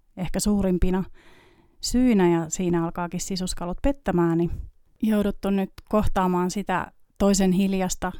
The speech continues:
lähtöä täältä ja tavallaan siinä on se armollista, että nyt kun äiti on lähdössä hiljaksiin, niin meillä on, niinku, aikaa tehdä tätä surutyötä tässä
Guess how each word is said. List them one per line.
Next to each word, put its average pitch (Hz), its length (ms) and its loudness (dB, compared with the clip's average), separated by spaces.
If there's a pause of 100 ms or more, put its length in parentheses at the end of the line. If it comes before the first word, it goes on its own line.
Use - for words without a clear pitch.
(180)
lähtöä 185 520 -4
täältä 165 380 -4
ja 170 140 -6 (540)
tavallaan 226 400 6
siinä 190 220 4
on 185 60 6
se 196 120 0
armollista, 180 640 0
että 180 220 -8
nyt 185 240 0 (480)
kun 165 160 -2
äiti 180 260 0
on 170 120 -2
lähdössä 240 460 4 (300)
hiljaksiin, 214 640 0
niin 196 100 4
meillä 196 360 2
on, 180 100 0
niinku, 180 220 -2
aikaa 180 460 -2 (360)
tehdä 196 240 2
tätä 190 260 -2
surutyötä 190 680 0
tässä - 360 -6